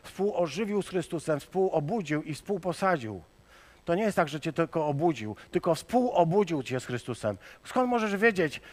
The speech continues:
że jesteś też, y, obudzony? Ponieważ Chrystus jest obudzony. Współobudził cię z Chrystusem. Zmartwychwstanie Chrystusa to jest także twoje zmartwychwstanie. Ożywienie Chrystusa to jest także twoje ożywienie.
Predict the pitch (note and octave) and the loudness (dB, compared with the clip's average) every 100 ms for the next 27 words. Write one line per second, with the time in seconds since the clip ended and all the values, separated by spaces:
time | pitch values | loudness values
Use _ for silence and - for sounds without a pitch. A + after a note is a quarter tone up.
0 | - D#3 F3 F#3 F3+ F3+ E3 - - - | -4 4 6 6 4 2 0 -2 -8 2
1 | F3+ - - D3+ D3 C#3+ D3+ C3+ B2+ G#2 | 2 2 -2 0 0 -2 -2 0 0 -2
2 | - - - F3+ G3+ G3+ F#3+ - - G3+ | -8 -20 -2 0 4 6 4 -2 0 2
3 | G#3 E3+ C#3 C3 C#3+ C3+ B2 G#2+ G2+ F2 | 4 0 -4 -6 -4 -2 0 -2 -2 -14
4 | - _ _ _ _ - _ _ _ _ | -20 _ _ _ _ -20 _ _ _ _
5 | _ _ _ - - - - - G#3 A#3+ | _ _ _ -20 -20 -20 -18 -4 2 6
6 | G3 A3+ G3 F#3+ F#3 E3+ F3 - G3+ - | 6 6 2 0 0 2 0 0 0 0
7 | A2 F2+ - - - E3 G3+ G3+ E3+ A3+ | -2 -4 -16 -20 -2 6 6 6 4 6
8 | A#3 G3+ G3 G3+ F#3+ G3+ G#3+ - - F#3+ | 6 2 0 0 6 8 6 0 -2 0
9 | F#3+ G3 F3 G3 - A3 G3+ E3 D#3+ C#3+ | 2 2 2 0 4 4 4 4 2 0
10 | - C#3 C#3 G2 D#2+ _ _ _ _ _ | 2 2 2 -8 -14 _ _ _ _ _
11 | _ _ - - - F#3+ F#3 A3 B3 A#3+ | _ _ -20 -4 2 2 6 6 6 4
12 | A3+ - A3+ - G#3+ G#3+ - - F#3+ G#3 | 2 0 0 10 10 10 2 0 4 4
13 | G3+ G3+ G#3+ A3 G#3+ F3 F3 E3+ C3+ A2+ | 4 2 4 6 6 6 4 4 4 2